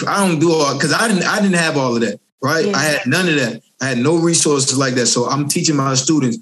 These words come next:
Speaker 1: exactly how I came up and the effective way how I came up. So you don't need the loans. You don't need to go out there and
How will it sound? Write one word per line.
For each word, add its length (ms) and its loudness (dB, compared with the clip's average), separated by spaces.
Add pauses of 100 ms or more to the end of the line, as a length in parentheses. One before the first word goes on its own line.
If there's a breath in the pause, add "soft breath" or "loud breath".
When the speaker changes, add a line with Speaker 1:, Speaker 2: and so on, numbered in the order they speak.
(180 loud breath)
Speaker 1:
exactly 500 0
how 320 -2
I 120 0
came 440 0
up 280 -2 (360)
and 160 0
the 100 2
effective 680 -2
way 180 0
how 220 0
I 100 -2
came 400 0
up. 100 -2
So 140 -4
you 80 2
don't 140 0
need 180 2
the 180 -2 (120)
loans. 880 -2
You 80 0
don't 100 2
need 180 2
to 140 0
go 120 0
out 180 -2
there 200 0
and 200 -4